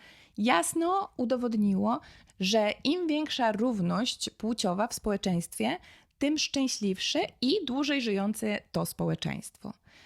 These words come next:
W związku z tym, im więcej nierówności pomiędzy nami, tym bardziej mężczyźni będą jednak wcześniej umierać. Im więcej nierówności między nami, niestety okazuje się, że tym bardziej mężczyźni będą nieszczęśliwi.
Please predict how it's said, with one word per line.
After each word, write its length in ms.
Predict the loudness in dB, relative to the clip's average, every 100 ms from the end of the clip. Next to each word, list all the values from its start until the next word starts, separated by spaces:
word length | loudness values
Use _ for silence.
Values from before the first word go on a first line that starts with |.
| -8
W 40 | -2
związku 420 | 2 0 0 -2
z 100 | -2
tym, 240 | -2 -2 -2
im 160 | 0 0
więcej 320 | 0 0 0
nierówności 560 | 2 0 0 -2 -4
pomiędzy 340 | -4 -2 0 0
nami, 460 | 0 0 0 -2 -2
tym 400 | 0 2 2 2
bardziej 400 | 2 2 0 0
mężczyźni 500 | 0 -2 -4 -4 -2
będą 280 | -2 0 0
jednak 320 | -2 -4 -6
wcześniej 400 | -4 -4 0 0
umierać. 440 | 0 0 0 -2 -4 -16 -18 -2
Im 160 | 0 2
więcej 300 | 0 0 0
nierówności 480 | 0 0 -2 -2
między 240 | -2 0 0
nami, 380 | 0 2 0 0
niestety 600 | 2 2 0 -2 -2 -4
okazuje 380 | -4 -2 0 0
się, 120 | 0
że 220 | -2 -2
tym 320 | -2 0 0 2
bardziej 340 | 0 0 0
mężczyźni 420 | 0 -2 -2 -2
będą 220 | -2 -2
nieszczęśliwi. 720 | -2 -2 -2 -6 -8 -12 -14